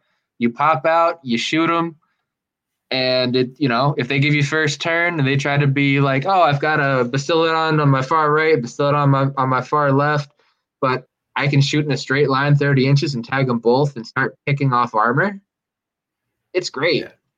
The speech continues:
Speaker 1: It's great.
Speaker 2: Yeah, I love it.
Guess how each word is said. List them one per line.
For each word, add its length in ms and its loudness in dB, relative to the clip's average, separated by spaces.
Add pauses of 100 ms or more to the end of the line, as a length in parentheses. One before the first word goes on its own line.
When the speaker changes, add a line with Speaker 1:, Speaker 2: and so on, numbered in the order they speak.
(300)
Speaker 1:
It's 160 0
great. 420 -2 (2000)
Speaker 2:
Yeah, 120 -14 (140)
I 80 -4
love 180 -4
it. 180 -14